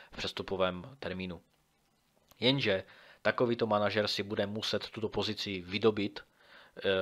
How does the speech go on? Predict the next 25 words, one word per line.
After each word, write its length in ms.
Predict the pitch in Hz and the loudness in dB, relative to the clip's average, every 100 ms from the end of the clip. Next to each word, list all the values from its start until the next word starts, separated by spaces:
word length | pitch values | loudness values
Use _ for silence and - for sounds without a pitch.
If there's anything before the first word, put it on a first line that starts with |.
| 92 92 92 92 | 4 2 0 -4
nic, 380 | 95 113 110 - | -6 -6 -6 -6
nic 220 | 123 - | -6 -4
nedostane 420 | 104 110 98 104 | -2 0 0 0
zadarmo. 520 | 98 101 98 95 101 - _ _ _ _ _ _ _ 117 | 2 2 4 0 -2 -10 _ _ _ _ _ _ _ -2
Jürgen 240 | 110 107 | 0 0
Klopp 180 | 107 - | 0 0
taky 260 | 104 110 | -2 -2
nic 140 | 107 98 | -4 -6
nedostal 440 | 98 101 101 98 101 | -6 -2 0 0 -2
na 100 | 95 | -4
začátku 380 | 101 101 - | -2 -4 -4
zadarmo. 500 | 101 98 95 95 95 - - - - - - | -2 0 0 0 -2 -4 -20 -20 -20 -18 -8
A 260 | 98 95 92 | -2 0 0
sice 240 | 113 117 | 2 0
přestoupil 480 | - - 117 107 104 | 0 0 0 2 2
do 100 | 104 | 0
klubu 320 | - 104 104 | 0 2 6
a, 100 | 101 | 6
e, 320 | 85 104 101 | 4 0 2
do, 200 | 104 104 | 2 4
do 120 | 113 | 4
Liverpoolu 440 | 107 104 104 110 101 | 2 0 -2 4 4
a 60 | |
řekl, 460 | 95 104 107 101 110 _ - _ - _ - | 6 2 4 2 0 _ -20 _ -20 _ -8
že, 520 | 98 101 101 98 98 | -2 2 4 4 2